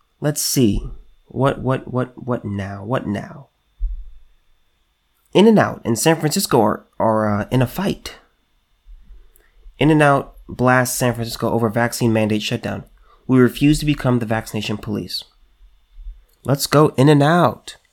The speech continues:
Beloved, uh, California burger chain In-N-Out is firing back against San Francisco's vaccine mandate.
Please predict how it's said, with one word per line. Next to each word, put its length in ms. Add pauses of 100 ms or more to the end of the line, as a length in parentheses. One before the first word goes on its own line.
(1080)
Beloved, 480 (380)
uh, 80
California 480
burger 260
chain 380
In-N-Out 480
is 120
firing 320
back 200
against 340
San 160
Francisco's 400
vaccine 460
mandate. 360